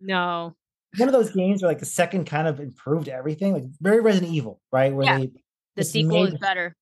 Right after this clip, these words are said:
Speaker 2: Yeah,
Speaker 1: Yeah.
Speaker 2: amazing sequel. And then I love three too. I know three gets some cri-,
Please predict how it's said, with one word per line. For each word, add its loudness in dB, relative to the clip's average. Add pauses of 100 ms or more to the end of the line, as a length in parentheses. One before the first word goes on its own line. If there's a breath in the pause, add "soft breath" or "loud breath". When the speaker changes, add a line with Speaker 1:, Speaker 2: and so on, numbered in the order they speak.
(260)
Speaker 2:
Yeah, 4
Speaker 1:
Yeah. -2
Speaker 2:
amazing -2
sequel. -4 (540 loud breath)
And 2
then 4
I 2
love 2
three -2
too. -4
I 2
know 2
three -4
gets -2
some 0
cri-, -4